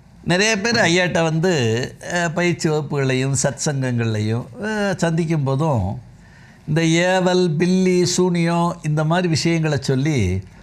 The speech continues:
"என், அஹ், உடன் பிறந்தான்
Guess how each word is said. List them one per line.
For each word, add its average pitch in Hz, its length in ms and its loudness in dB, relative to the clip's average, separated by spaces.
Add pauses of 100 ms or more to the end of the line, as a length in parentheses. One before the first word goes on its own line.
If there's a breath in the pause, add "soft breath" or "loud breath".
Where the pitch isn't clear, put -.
(720 loud breath)
"என், 165 640 2 (520)
அஹ், 139 180 -8
உடன் 156 420 0
பிறந்தான் 147 600 0